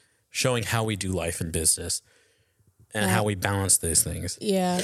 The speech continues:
Speaker 2: and, like, having, having a kid in the midst of it and,
Speaker 1: Yeah.
Speaker 2: you know, do,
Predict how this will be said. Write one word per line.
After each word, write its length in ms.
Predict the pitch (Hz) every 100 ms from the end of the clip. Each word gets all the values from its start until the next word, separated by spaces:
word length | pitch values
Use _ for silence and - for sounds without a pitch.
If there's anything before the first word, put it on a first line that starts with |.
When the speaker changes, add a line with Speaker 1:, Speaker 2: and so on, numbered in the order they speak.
| -
Speaker 2:
and, 180 | 185 185
like, 260 | 170 -
having, 560 | - 175 175 170 170 170 _ _ _ _ _ _ _ _ _
having 200 | 185 175
a 80 | 202
kid 340 | 202 254 285 285
in 80 |
the 60 | 247
midst 360 | 220 190 - -
of 100 | 180
it 360 | 180 170 170
and, 500 | 165 165 165 156 156
Speaker 1:
Yeah. 280 | 147 131 73 -
Speaker 2:
you 140 | 185
know, 400 | 175 175 175 180 _ - 185
do, 240 | 180 180